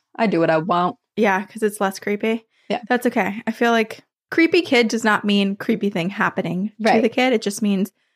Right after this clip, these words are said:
Speaker 2: you experience the paranormal in some way as a child that may have startled you or your loved ones.
Speaker 1: Yeah, I mean, kids encountering ghosts and talking to ghosts, uh, is creepy.
Speaker 2: Mm-hmm.
Speaker 1: Okay, so this one I do not personally remember, but my entire family does.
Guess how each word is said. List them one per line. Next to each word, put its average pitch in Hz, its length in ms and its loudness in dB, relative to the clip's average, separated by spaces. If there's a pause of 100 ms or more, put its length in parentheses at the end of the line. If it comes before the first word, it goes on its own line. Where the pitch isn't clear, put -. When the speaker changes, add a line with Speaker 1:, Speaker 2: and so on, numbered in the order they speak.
(120)
Speaker 2:
you 240 140 4
experience 220 500 0
the - 60 -8
paranormal 190 540 -2
in 190 120 -4
some 196 160 -2
way 180 180 -2
as - 140 -4
a 196 60 -8
child 240 440 0 (440)
that 220 100 2
may 220 160 4
have 214 180 2
startled 202 380 0
you 262 340 0 (400)
or 226 380 4
your 233 140 0
loved - 240 -2
ones. - 480 -6 (420)
Speaker 1:
Yeah, 208 180 2
I 185 60 0
mean, 196 240 2
kids 202 360 2 (100)
encountering 180 560 0
ghosts 160 280 2
and 165 80 -2
talking 165 440 -4
to 160 320 -2
ghosts, 175 340 0 (240)
uh, - 60 -18 (200)
is 170 220 -4
creepy. - 380 -8 (120)
Speaker 2:
Mm-hmm. 240 180 4 (340)
Speaker 1:
Okay, 202 180 4
so 202 140 0
this 240 180 2
one 320 140 2
I 349 60 4
do 254 100 4
not 214 260 2
personally 190 420 2
remember, 202 440 4
but 175 120 0
my 185 140 2
entire 165 560 0
family 151 380 -2
does. - 360 -6